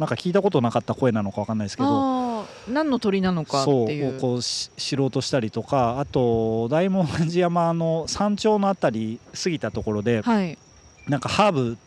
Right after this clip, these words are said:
Speaker 1: ミントの香りがするっていうようなこと言って、
Speaker 2: えー。
Speaker 1: これな-、なん-、どこにあるんだって、こう、いろんなこう草をちぎって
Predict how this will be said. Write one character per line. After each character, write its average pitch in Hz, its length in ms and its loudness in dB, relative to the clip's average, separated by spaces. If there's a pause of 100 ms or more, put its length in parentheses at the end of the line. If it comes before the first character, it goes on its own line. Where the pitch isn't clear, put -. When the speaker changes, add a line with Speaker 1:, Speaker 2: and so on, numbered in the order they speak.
(160)
Speaker 1:
ミ 170 160 2
ン 277 80 0
ト 147 100 0
の 113 140 -2 (300)
香 - 200 0
り 113 180 -2 (100)
が 123 120 0
す - 140 -6
る 113 80 -2
っ 110 40 -4
て - 240 -6
い - 20 4
う - 20 4
よ 113 60 2
う - 20 -2
な 95 80 -2
こ 95 60 -6
と - 60 -10
言 98 80 -6
っ - 20 -10
て、 104 280 -4 (140)
Speaker 2:
え 262 60 -4
ー。 - 20 0 (400)
Speaker 1:
こ 480 80 0
れ - 60 -2 (280)
な-、 139 180 0
な - 20 2
ん-、 196 100 0 (120)
ど 160 100 0
こ 226 100 0
に 156 100 2
あ 127 60 4
る 117 140 0
ん 107 40 -2
だ 101 60 -6
っ 104 40 -8
て、 - 180 -16
こ - 80 -6
う、 120 60 0
い - 20 -2
ろ 147 80 -2
ん 160 80 0
な 156 80 0
こ 139 180 -2
う 131 40 -4
草 - 240 0
を 104 200 -2 (320)
ち - 100 -6
ぎ 120 60 -2
っ 123 40 -6
て 101 260 -10